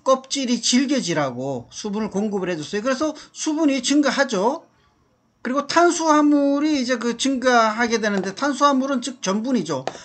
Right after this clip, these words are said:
전분은 이 내배유 안에 있는 거고 껍질 부위가 날아가니까 상대적으로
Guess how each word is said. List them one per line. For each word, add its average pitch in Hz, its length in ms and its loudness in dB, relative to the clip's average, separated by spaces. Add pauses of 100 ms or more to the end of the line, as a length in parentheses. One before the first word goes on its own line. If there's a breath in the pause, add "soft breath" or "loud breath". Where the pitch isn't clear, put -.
(140 loud breath)
전분은 277 680 2
이 247 220 0
내배유 269 560 4
안에 240 280 4
있는 220 220 2
거고 190 320 -4
껍질 277 420 -4
부위가 254 360 0
날아가니까 202 1120 2 (160 loud breath)
상대적으로 269 1300 0